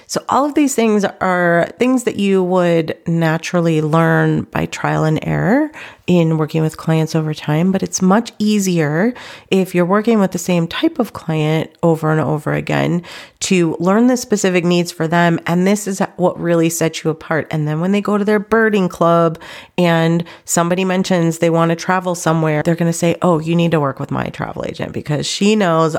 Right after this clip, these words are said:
all the best tour guides and all the best whatevers birders need." So these are things that not only, most of the things I'm listing here are things that will make your life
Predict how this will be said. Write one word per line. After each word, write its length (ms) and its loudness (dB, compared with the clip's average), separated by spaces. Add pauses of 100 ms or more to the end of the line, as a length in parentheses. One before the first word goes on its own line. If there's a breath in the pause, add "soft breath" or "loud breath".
all 220 2
the 80 -2
best 560 -2
tour 280 2
guides 400 -2
and 140 0
all 160 2
the 100 -2
best 480 -2 (120)
whatevers 840 0 (120)
birders 380 -2
need." 360 -2
So 500 0
these 240 0
are 100 2
things 420 0
that 200 -4
not 220 2
only, 560 0 (380 loud breath)
most 360 2
of 80 -2
the 80 0
things 260 -2
I'm 160 0
listing 320 2
here 280 4
are 200 2
things 280 0
that 120 0
will 100 2
make 220 2
your 140 -2
life 240 0